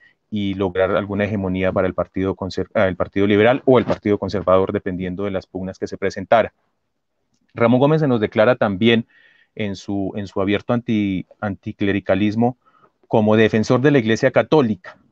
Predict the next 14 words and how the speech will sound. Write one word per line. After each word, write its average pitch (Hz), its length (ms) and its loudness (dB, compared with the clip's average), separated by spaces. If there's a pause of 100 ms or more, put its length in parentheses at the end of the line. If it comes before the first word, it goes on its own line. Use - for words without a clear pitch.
(180)
Parecería 104 640 2
esto 123 280 -2
un 120 220 -2
poco 117 240 -4
contradictorio, 104 640 -4
pero 98 320 -2 (480)
se - 220 -4
puede 120 260 2
vislumbrar 104 440 0
en 117 80 -4
sus, 101 360 -8
en 98 140 -12
sus 98 160 -12
correspondencias 98 800 -6